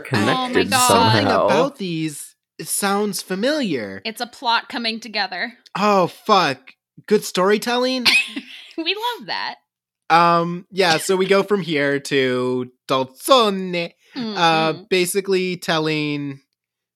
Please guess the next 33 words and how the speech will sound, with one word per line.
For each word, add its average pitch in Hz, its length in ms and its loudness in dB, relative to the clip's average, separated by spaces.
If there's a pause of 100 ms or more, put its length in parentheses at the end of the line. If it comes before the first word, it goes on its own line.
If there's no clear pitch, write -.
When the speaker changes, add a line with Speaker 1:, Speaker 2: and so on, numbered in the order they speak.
(140)
Speaker 3:
the 143 240 0
bodyguards, 131 680 2
like, 131 260 -4
"Okay, 180 340 2
well, 143 280 2
here's 175 260 -2
the 175 100 -6
plan. 131 420 -4
Some 170 200 -2
of 175 60 -4
you 175 140 -2
are 175 100 0
gonna 160 180 -4
be, 151 140 -4
like, 135 240 -2 (140)
watching 127 440 -2
the 131 140 -4
auction 127 520 -4
to 120 60 -10
make 110 160 -8
sure 104 140 -12
nothing's 104 300 -10
happening. 131 580 -6 (580)
A 127 140 2
group 139 280 -4
of 143 60 -10
you 139 220 -2
will 127 180 -4
be 107 180 -4
participating 170 840 -4
in 170 100 -2
it 170 300 -4
to 113 440 -4